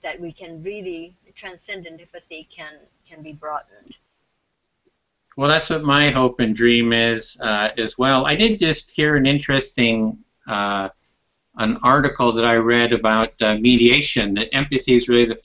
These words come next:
Speaker 2: foundation of mediation. But there's two versions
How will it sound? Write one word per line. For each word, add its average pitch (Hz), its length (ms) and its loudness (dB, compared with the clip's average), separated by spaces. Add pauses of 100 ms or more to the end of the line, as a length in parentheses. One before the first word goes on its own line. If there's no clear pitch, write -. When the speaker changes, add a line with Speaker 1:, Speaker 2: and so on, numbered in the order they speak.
Speaker 2:
foundation 120 560 2
of 110 180 -8
mediation. 120 800 0 (440)
But 147 140 0
there's 147 280 0
two 214 360 0
versions 151 720 0